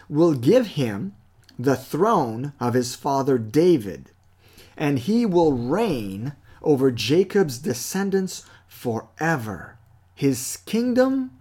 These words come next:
will never end." That is a royal,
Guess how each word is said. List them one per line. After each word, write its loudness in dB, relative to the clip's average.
will -2
never -6
end." -10
That -8
is -6
a -10
royal, -6